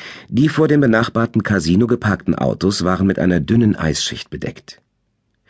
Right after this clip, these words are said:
Jamal entfernte sich mit kleinen, schnellen Schritten. André sah ihn am Casino vorbei und dann die Rue Jean-Élie hinauflaufen. Anfangs war er ihm seltsam vorgekommen,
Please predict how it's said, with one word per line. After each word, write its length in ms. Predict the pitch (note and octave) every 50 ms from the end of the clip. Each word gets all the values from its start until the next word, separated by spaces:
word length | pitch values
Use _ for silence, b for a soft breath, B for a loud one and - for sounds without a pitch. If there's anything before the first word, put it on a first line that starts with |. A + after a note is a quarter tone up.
| B B B B B B B _
Jamal 400 | G2+ C3 C3 B2+ B2+ B2 C3 C3
entfernte 500 | - B2 B2 - C3 B2+ B2 B2 - G#2
sich 280 | E2+ C#2 D#2 D#2 - -
mit 140 | E2 - -
kleinen, 520 | - - F#2 F#2+ F#2+ G2 F#2+ F2+ E2+ D#2+
schnellen 420 | D#2+ - - F2+ G2 G2+ F2+ D#2+
Schritten. 500 | D2+ - - F#2+ F#2+ - - - - - _ _ _ _ _ _ _ _ _ _ _ _ B B B B B B B B B
André 560 | - F2+ F#2+ F2+ D#2 F2 F#2+ G2 A2 B2+ B2 -
sah 260 | - D#2 D2 F2+ E2+
ihn 140 | F2 F2+ F2+
am 120 | D2 E2+ E2+
Casino 440 | - F#2 D#2+ C2+ F2 G2+ G#2+ G#2
vorbei 560 | F#2 - - D#2 - E2+ E2+ E2 F2 G2+ F#2+ B B B B B B B
und 180 | - A2+ G#2+ F#2
dann 300 | F#2+ G#2+ A2 A#2 G#2 -
die 200 | - F#2+ G#2+ A2
Rue 260 | G2+ G#2 B2 B2 A#2
Jean-Élie 720 | - F#2 F2 G#2 A2 - - G2 F2+ F2 G2 G#2 G2 E2+ C#2
hinauflaufen. 840 | D#2+ E2 D#2+ D2+ D2 C#2+ - - D2+ D2+ D2 - - - A1 A1 - _ _ _ _ _ _ _ _ _ _ _ _ _ _ _ _ _
Anfangs 420 | - E2+ F2 F2 G#2+ A#2+ A#2+ - A#2+
war 120 | A#2+ G2
er 100 | G2 G2
ihm 120 | - G2 F#2+
seltsam 440 | F2 G2+ G#2+ A2 - - E2+ D2+
vorgekommen, 680 | C#2+ - E2 D#2 C2+ C#2+ C2+ F2 E2 D2+ D2 C#2+ C#2 C#2